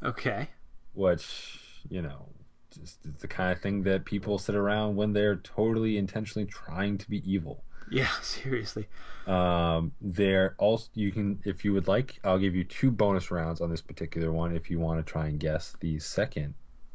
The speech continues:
Speaker 2: uh,
Speaker 1: Oh, no,
Speaker 2: acronym.
Speaker 1: no, that, that's not gonna go any better <laughs> than
Speaker 2: Okay.
Speaker 1: the, uh,
Speaker 2: Well, the second one was Holistic Integration for Viral Equality. This came from, this was actually during Flashpoint.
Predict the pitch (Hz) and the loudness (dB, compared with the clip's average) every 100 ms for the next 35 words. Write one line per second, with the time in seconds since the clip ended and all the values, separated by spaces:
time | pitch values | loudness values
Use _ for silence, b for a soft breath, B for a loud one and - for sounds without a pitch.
0 | - - - - 71 69 87 - 147 117 | -8 -8 -8 -6 -4 -6 -8 -8 -4 -4
1 | 120 120 101 92 87 98 107 139 156 127 | -4 -6 -6 -2 -2 2 4 6 4 6
2 | 143 120 117 110 107 107 104 107 113 - | 6 4 0 0 0 -2 -2 2 4 4
3 | - - - 190 - 165 139 135 120 B | 4 2 4 4 6 6 8 6 4 B
4 | B 107 107 101 - 131 120 104 95 90 | B 2 4 4 2 2 0 0 0 0
5 | 87 - - - 104 92 104 - - 139 | -2 -6 -14 0 2 4 2 2 -2 -2
6 | - - 113 110 101 98 - 87 82 87 | -2 -4 -2 0 2 2 0 -6 -4 -4
7 | 80 73 80 95 104 - - - 92 90 | -2 0 2 4 2 0 -10 -8 -2 -2
8 | 73 73 76 b b b b - 98 107 | -2 -6 -10 b b b b 0 2 0
9 | - 113 110 110 107 - 98 92 87 85 | -2 0 2 0 -4 -4 2 4 4 2
10 | 82 82 98 - 107 95 - 95 90 - | 0 0 0 2 4 4 2 0 0 -4
11 | - 98 90 87 82 85 - 131 - - | -14 -2 2 4 2 0 2 2 0 -6
12 | 139 | -6